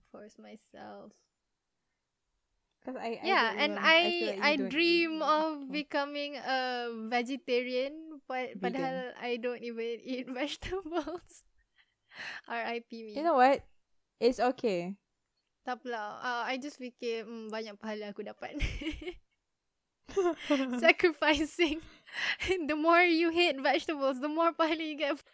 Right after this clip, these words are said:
Speaker 1: <laughs> Yes.
Speaker 2: Okay.
Speaker 1: She's
Speaker 2: Also,
Speaker 1: raising
Speaker 2: okay,
Speaker 1: her hand again.
Speaker 2: one <laughs> of the reasons yang macam, also, like, I, I memang, I, kan I cakap I wanted to try pescatarian semua tu, but, like, recently I've
Speaker 1: Mm.
Speaker 2: been,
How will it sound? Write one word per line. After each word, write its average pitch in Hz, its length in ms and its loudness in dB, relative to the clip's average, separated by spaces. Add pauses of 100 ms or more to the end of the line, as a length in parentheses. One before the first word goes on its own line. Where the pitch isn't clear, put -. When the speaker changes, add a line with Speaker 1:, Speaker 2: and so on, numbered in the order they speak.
(120)
Speaker 1:
<laughs> - 240 -4
Yes. 320 540 4 (380)
Speaker 2:
Okay. 208 440 -4 (320)
Speaker 1:
She's 233 160 0
Speaker 2:
Also, 254 80 2
Speaker 1:
raising 277 280 4
Speaker 2:
okay, 311 80 8
Speaker 1:
her 302 80 8
hand 302 200 6
again. 269 160 4
Speaker 2:
one 233 300 6
<laughs> 277 100 2
of 277 160 -4
the 226 200 -2 (120)
reasons 196 640 -14
yang 175 180 -12
macam, 170 540 -12 (400)
also, 233 240 4
like, 277 160 4
I, - 320 0
I 240 80 0
memang, 240 560 -4
I, 196 240 -6 (560)
kan 277 160 -2
I - 40 -6
cakap 190 200 -6
I 190 120 -2
wanted 190 360 -6
to 196 120 -14
try 185 200 -8
pescatarian 180 640 -12
semua 185 160 -10
tu, 185 160 -8
but, 180 160 -6
like, 180 160 -4
recently 190 560 -6
I've 185 240 -6
Speaker 1:
Mm. 269 120 0
Speaker 2:
been, 175 200 2